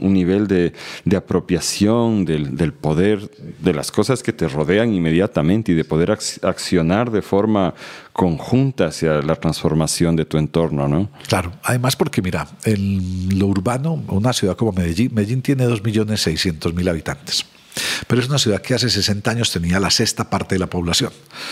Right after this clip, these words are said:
Speaker 2: Era una ciudad que multiplicó por seis su población solo en sesenta años. Yo siempre hago un comparativo para entenderlo.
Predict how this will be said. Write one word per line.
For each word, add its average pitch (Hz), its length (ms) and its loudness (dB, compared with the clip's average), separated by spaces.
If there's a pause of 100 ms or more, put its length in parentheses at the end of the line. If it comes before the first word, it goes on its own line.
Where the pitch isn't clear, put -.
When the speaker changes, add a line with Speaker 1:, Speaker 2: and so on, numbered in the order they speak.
(160)
Speaker 2:
Era 107 100 2
una 101 120 0
ciudad 90 160 -2
que 107 100 -2
multiplicó - 480 -4
por 98 160 -2
seis 98 240 0
su 101 120 -2
población 85 440 -2
solo 107 260 0
en 87 60 -2
sesenta 90 380 -2
años. - 240 -8 (340)
Yo - 80 2
siempre 123 320 0
hago 123 140 -2
un 117 80 -2
comparativo 98 760 -2 (180)
para 82 140 -4
entenderlo. 85 560 -2